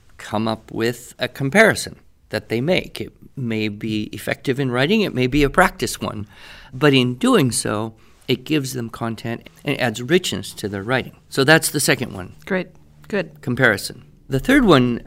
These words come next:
Speaker 1: uh, here would be application.
Speaker 2: Okay.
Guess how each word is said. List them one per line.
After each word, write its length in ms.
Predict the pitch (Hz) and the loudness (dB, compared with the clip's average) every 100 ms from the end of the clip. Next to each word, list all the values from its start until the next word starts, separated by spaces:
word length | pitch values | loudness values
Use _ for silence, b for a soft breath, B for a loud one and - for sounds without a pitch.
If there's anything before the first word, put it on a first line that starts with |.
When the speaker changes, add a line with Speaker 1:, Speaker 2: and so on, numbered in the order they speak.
| - | -10
Speaker 1:
uh, 160 | 110 | -10
here 400 | 110 117 113 139 | -6 0 2 2
would 200 | - 131 | 0 -4
be 260 | 123 131 - 135 | -2 -6 -2 2
application. 920 | 139 139 127 - - 117 - - 107 - | 2 0 -12 -8 -6 -6 -6 -12 -16 -12
Speaker 2:
Okay. 300 | 170 - 202 | -10 -6 -8